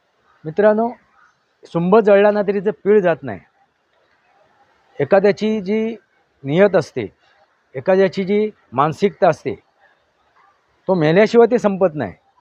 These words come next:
त्याच्या अंतानंतर ती गोष्ट जाते. जर तो त्याच्यामध्ये अगदी मुरलेला असेल,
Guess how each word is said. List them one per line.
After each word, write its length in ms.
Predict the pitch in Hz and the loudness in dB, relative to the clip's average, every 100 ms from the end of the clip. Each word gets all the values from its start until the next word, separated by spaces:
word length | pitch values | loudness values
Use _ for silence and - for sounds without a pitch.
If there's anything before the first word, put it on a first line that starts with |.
| _ - | _ -8
त्याच्या 260 | 151 202 | -2 0
अंतानंतर 600 | 165 143 208 202 190 220 | 0 2 2 2 0 0
ती 120 | 226 233 | 0 -2
गोष्ट 260 | 185 170 | -2 -2
जाते. 280 | 151 110 95 - - - - _ _ _ - - - - - _ _ 127 | -2 -2 -4 -16 -20 -20 -20 _ _ _ -20 -20 -20 -20 -20 _ _ 2
जर 180 | 175 196 | 2 4
तो 340 | 214 220 226 | 2 2 0
त्याच्यामध्ये 540 | 180 160 190 190 190 | -4 -2 -2 0 0
अगदी 220 | 190 175 190 | -2 0 -2
मुरलेला 460 | 156 147 180 170 | 0 2 4 4
असेल, 280 | 135 - | 2 -2